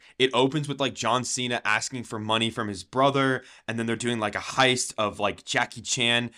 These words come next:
has, like, twelve, like, Greyhound buses that are armored, and they're driving on a thing called, like, the Highway of Death in some no-name Middle Eastern country,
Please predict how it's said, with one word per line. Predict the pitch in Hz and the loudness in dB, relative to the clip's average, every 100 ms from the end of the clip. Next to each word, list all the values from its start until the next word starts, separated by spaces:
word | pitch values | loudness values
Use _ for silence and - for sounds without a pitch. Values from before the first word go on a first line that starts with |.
| - - | -18 -2
has, | 117 113 | -2 0
like, | 104 | -2
twelve, | - - 123 123 123 117 - - _ | -4 0 4 4 2 -4 -12 -20 _
like, | 110 98 | -6 -6
Greyhound | - 110 123 113 120 117 | -2 2 4 4 2 4
buses | 107 113 - 117 104 | 4 2 2 -4 0
that | 104 | 0
are | 104 | 0
armored, | 101 110 117 117 117 104 | 2 2 2 0 -2 -4
and | 107 | -6
they're | |
driving | 95 104 113 113 | -2 2 2 2
on | 110 | -2
a | 107 | -2
thing | 117 110 | -4 -4
called, | - 110 101 | -2 -2 0
like, | 95 | -2
the | 90 | -4
Highway | - 110 113 110 | 0 2 4 2
of | 107 - | 0 0
Death | 110 107 107 104 | 2 2 0 -10
in | |
some | - 107 101 98 | -6 -4 -4 -2
no-name | 107 110 104 104 104 | -2 0 -2 -2 -2
Middle | 104 95 | -2 -2
Eastern | 104 - 104 | -4 -6 -10
country, | 92 120 113 - 113 104 | -6 -4 -4 -4 -4 -4